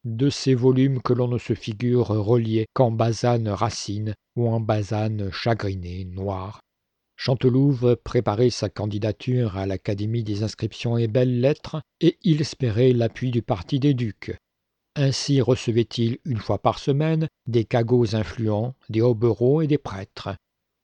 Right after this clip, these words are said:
C'était sans doute la corvée de sa vie, car malgré sa peureuse allure de chatte mythe, il était redondant et aimait à rire.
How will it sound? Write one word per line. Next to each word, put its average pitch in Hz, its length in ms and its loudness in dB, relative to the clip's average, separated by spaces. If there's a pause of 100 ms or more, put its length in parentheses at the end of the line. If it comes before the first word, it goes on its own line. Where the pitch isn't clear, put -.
(100)
C'était 131 300 0
sans 127 220 2
doute 143 280 0
la 120 120 4
corvée 123 440 4
de 120 140 2
sa 131 280 2
vie, 151 420 0
car 110 240 0
malgré 113 340 0
sa 107 220 -2
peureuse 120 640 2
allure 117 320 0
de 101 140 -2
chatte - 420 -2
mythe, 131 480 -4 (280)
il 135 120 2
était 131 280 4
redondant 110 800 2
et 131 160 4
aimait 135 280 2
à 101 100 -2
rire. 90 500 -10